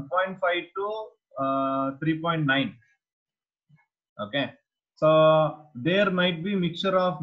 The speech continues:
metals and non-metals as well. So it's going to be a little more difficult to have a range of them.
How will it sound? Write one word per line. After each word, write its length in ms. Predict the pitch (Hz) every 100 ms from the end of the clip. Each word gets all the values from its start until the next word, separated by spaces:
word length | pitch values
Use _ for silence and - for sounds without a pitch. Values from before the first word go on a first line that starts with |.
| 139
metals 360 | 135 180 185
and 120 | 190 170
non-metals 540 | 147 151 147 143 139 113
as 80 | -
well. 140 | - - _ _ _ _ _ _ _ _
So 80 | 180 185 185 175
it's 160 | 147 156
going 140 | 180 190
to 60 | 190
be 60 |
a 40 | 185
little 260 | 165 156 170
more 100 | 175
difficult 580 | 143 143 165 170 180 185 -
to 300 | 196 202 208 190
have 140 | 143 147
a 180 | 165 143
range 300 | 156 190 180
of 240 | 170 -
them. 160 | 113